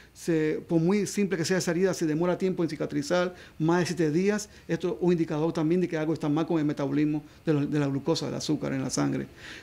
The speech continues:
Mujeres jóvenes que tú ves en el, en la, en la consulta,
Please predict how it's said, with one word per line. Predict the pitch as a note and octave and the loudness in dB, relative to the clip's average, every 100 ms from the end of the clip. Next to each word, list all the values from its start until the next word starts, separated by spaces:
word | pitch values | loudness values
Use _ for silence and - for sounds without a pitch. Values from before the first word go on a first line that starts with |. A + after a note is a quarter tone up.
| - | 2
Mujeres | E3 D#3+ G3 F#3+ | 4 6 4 4
jóvenes | F#3 G3 F#3 F3+ | 4 4 2 -2
que | E3 | -6
tú | D#3+ | -4
ves | F3+ E3+ | -2 0
en | E3+ | 0
el, | D#3 C#3 | 0 0
en | D#3 D3+ | 0 0
la, | D3+ C#3+ - - - | 0 -4 -8 -12 0
en | D#3 | 0
la | D3 | 2
consulta, | D3+ - A3 G3 F#3 | 0 2 0 2 -2